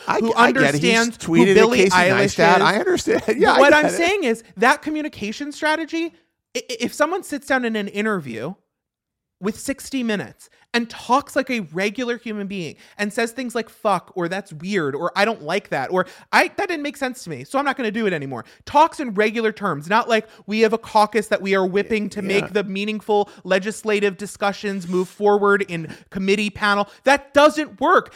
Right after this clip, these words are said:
Speaker 2: And I get
Speaker 1: I
Speaker 2: it.
Speaker 1: hear
Speaker 2: We're
Speaker 1: you. I get
Speaker 2: wonky,
Speaker 1: it. But
Speaker 2: and
Speaker 1: I,
Speaker 2: we have
Speaker 1: but
Speaker 2: a smart electorate.
Speaker 1: I
Speaker 2: But what I'm
Speaker 1: hear you.
Speaker 2: saying is that communication style has to be communicating ideas
Speaker 1: Okay,
Speaker 2: that we
Speaker 1: but
Speaker 2: believe in. It has to be
Speaker 1: but Joe
Speaker 2: communicating
Speaker 1: Biden,
Speaker 2: care
Speaker 1: Joe
Speaker 2: about other
Speaker 1: Biden,
Speaker 2: people.
Speaker 1: Joe Biden,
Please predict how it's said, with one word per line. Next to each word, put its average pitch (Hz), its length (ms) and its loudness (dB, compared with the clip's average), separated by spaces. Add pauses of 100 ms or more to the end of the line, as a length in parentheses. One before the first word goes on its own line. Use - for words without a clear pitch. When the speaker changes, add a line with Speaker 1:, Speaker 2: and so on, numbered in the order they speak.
Speaker 2:
And 277 140 2
I 302 60 2
get 170 240 10
Speaker 1:
I - 40 8
Speaker 2:
it. 170 60 6
Speaker 1:
hear 208 220 8
Speaker 2:
We're 302 140 6
Speaker 1:
you. 226 160 8
I 311 240 10
get 262 200 6
Speaker 2:
wonky, 214 100 4
Speaker 1:
it. 165 200 -2
But 196 100 8
Speaker 2:
and 190 80 10
Speaker 1:
I, 202 60 8
Speaker 2:
we - 80 2
have 285 200 8
Speaker 1:
but 294 60 0
Speaker 2:
a 277 80 0
smart 269 480 2
electorate. 262 500 -2
Speaker 1:
I - 300 -2
Speaker 2:
But 226 80 2
what 262 120 6
I'm 269 120 8
Speaker 1:
hear 202 80 4
you. 208 80 -2
Speaker 2:
saying - 360 4
is 190 240 -4 (160)
that 214 200 2
communication 269 720 -6
style 139 420 -6 (180)
has 226 300 -2
to 269 100 -4
be 226 160 -8
communicating 220 720 -6
ideas 185 360 -2
Speaker 1:
Okay, 170 100 4
Speaker 2:
that 156 80 4
we 190 80 -2
Speaker 1:
but 156 80 6
Speaker 2:
believe 185 300 -2
in. 131 100 -10 (140)
It 214 60 -2
has 240 140 2
to 226 80 -12
be 247 60 -2
Speaker 1:
but 180 80 2
Joe 247 260 4
Speaker 2:
communicating 185 540 4
Speaker 1:
Biden, - 40 -18 (420)
Speaker 2:
care 254 220 4
Speaker 1:
Joe 262 80 8
Speaker 2:
about 190 300 6
other 196 100 -4
Speaker 1:
Biden, 185 60 -8
Speaker 2:
people. 123 340 -10
Speaker 1:
Joe 170 260 2
Biden, 190 600 0